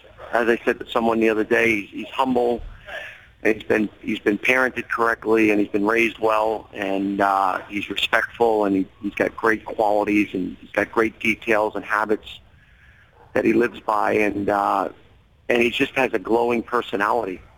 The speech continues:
um, and it's contagious. So we're getting a great person there, and obviously he's, he's gonna be an impact player without, you know, without getting too far ahead of ourselves. But at some point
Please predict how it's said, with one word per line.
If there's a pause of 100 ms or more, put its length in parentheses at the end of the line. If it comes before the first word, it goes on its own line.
(200)
um,
and
it's
contagious. (140)
So (1040)
we're
getting
a
great
person
there,
and
obviously
he's, (840)
he's
gonna
be
an
impact
player (300)
without, (680)
you
know, (140)
without
getting
too
far
ahead
of
ourselves. (760)
But
at (100)
some
point